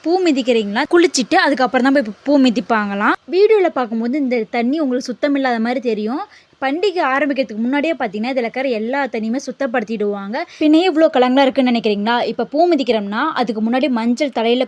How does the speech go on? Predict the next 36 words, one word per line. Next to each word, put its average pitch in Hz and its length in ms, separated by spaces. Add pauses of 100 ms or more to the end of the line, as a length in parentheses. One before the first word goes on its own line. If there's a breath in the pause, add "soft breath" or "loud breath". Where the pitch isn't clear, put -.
கொட்டி, 220 380
அதுக்கப்புறம் 240 420
தண்ணியில 262 400
மூழ்கி 262 260
இருந்துச்சு 214 300
தான் 277 100
இங்க 240 120
போய் 254 180
பூ 262 180
மிதிப்பாங்க. 220 420 (380 loud breath)
அதுல 226 180
இருக்கிற 294 220 (140)
மஞ்சள் 240 420
தாங்க 262 260 (120)
இந்த 220 260
தண்ணியில 240 320
இருக்கிறது. 208 340
அது 240 120
இல்லாம 254 220
இது, 254 140
இந்த 208 160
தண்ணிக்குள்ள 269 400 (120)
மீன்லாம் 269 500
இருக்கு. 254 220 (280 loud breath)
அதனால 220 300
உங்களுக்கு 226 300
மேல 302 260
இருந்து 277 260 (120)
வீடியோல 302 300 (100)
பார்க்கும்போது 226 500
இந்த 269 220
தண்ணி 233 260
கொஞ்சம் 233 280 (180)
சுத்தமா 269 420
இல்லாத 226 260
மாதிரி 247 160